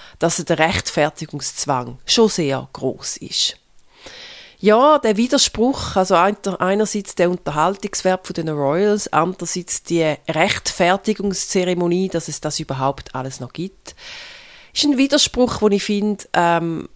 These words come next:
findet man überhaupt in der britischen Gesellschaft, äh, sehr fest und immer je länger, je mehr. Ähm,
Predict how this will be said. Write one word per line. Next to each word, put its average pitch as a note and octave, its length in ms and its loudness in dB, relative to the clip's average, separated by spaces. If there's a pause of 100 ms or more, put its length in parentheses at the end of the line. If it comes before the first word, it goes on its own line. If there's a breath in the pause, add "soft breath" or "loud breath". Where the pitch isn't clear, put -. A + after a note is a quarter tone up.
findet G#3 380 -2
man F3+ 100 0
überhaupt D3 600 -2
in F3 120 -8
der - 80 -12
britischen E3+ 460 -10
Gesellschaft, - 920 -6 (220)
äh, D#3+ 100 -10
sehr D#3 360 -4
fest F3 440 -2
und E3+ 200 -2
immer E3 540 -2
je D#3 140 -8
länger, D3+ 300 -4
je D3 160 -8
mehr. C#3+ 400 -2 (880 loud breath)
Ähm, F#3 460 4